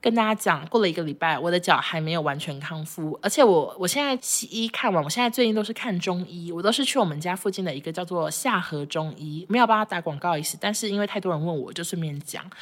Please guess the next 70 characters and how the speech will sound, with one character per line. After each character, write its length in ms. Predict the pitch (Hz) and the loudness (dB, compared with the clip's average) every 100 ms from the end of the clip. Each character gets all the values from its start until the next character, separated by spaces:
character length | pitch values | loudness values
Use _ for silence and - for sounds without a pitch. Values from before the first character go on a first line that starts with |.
| - - - - | -12 -10 -12 -4
然 100 | 190 | 2
后 160 | 214 240 | 6 8
我 120 | 190 | 8
目 160 | 214 254 | 6 2
前 260 | - 175 | 2 0
看 180 | 165 226 | -2 0
了 140 | 185 | 0
他 140 | 165 180 | 0 -2
们 200 | 170 139 | -4 -4
的 280 | 67 - 269 - _ | -8 -10 -12 -16 _
医 180 | 214 214 | 0 2
生， 260 | - 208 196 | 6 6 6
我 40 | |
已 40 | 180 | 2
经 100 | 185 | 0
看 160 | 214 | -2
了 80 | 165 | -2
第 160 | 170 190 | -2 -4
四 260 | - 180 | -4 -4
个 140 | 147 - | -4 -6
了， 200 | - - _ - - - | -10 -18 _ -18 0 6
我 60 | |
也 60 | 240 | 8
不 40 | |
知 20 | |
道 80 | 240 | 10
为 120 | 240 | 8
什 120 | 240 160 | 4 2
么 120 | 156 | -2
会 300 | 226 196 160 185 | 0 0 0 -2
那 100 | 220 | 0
家 180 | 202 196 | 2 2
有 80 | 151 | 2
这 100 | 208 | 0
么 80 | |
多 140 | 185 165 | 0 -2
医 180 | 175 160 | -2 -2
生， 280 | - 151 | -2 -2
就 120 | 151 233 | 0 4
是 40 | |
我 100 | 233 | 4
已 20 | |
经 140 | 170 196 | 4 -2
看 140 | 214 | -2
了 80 | 156 | -2
三 200 | - 185 | -2 -2
个 160 | 170 143 - | -2 -2 -4
女 180 | 156 | -4
中 240 | 139 170 170 | -2 -2 -2
医 140 | 175 | -2
师， 240 | 175 - 156 | -2 -2 0
然 120 | 147 | 0
后 80 | 160 | 0
跟 320 | 170 165 160 | -2 -2 -2
院 240 | 180 135 | -4 -4
长， 160 | - - | -8 -4
院 160 | 233 | 0
长 140 | 202 143 | 0 0
也 60 | |
是 360 | 135 190 156 123 - - - - | 0 -2 -2 -6 -16 -20 -10 -2
网 120 | 170 | 2
络 80 | 214 | 2
上 180 | 262 220 | 2 0
评 100 | 185 | 0
论 140 | 196 | 0
都 100 | 196 | 0
说 140 | 196 | -2
他 120 | 190 202 | -4 -4
很 240 | 160 185 | -6 -8
帅， 420 | - - - - | -6 -6 -6 -8